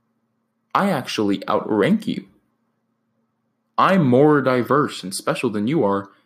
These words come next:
thus you can't speak to me about abortions.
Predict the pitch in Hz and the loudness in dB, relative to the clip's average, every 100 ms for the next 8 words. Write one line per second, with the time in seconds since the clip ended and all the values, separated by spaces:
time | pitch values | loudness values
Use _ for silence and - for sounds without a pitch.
0 | _ 127 127 113 135 190 190 147 147 - | _ -6 -4 -8 0 0 0 -4 -6 -10
1 | - - - 101 - 127 120 160 294 - | -10 -8 -6 -8 -6 -2 2 6 6 4
2 | - _ - - 90 92 - - - _ | -2 _ -6 -2 0 -2 -4 -10 -12 _
3 | - | -20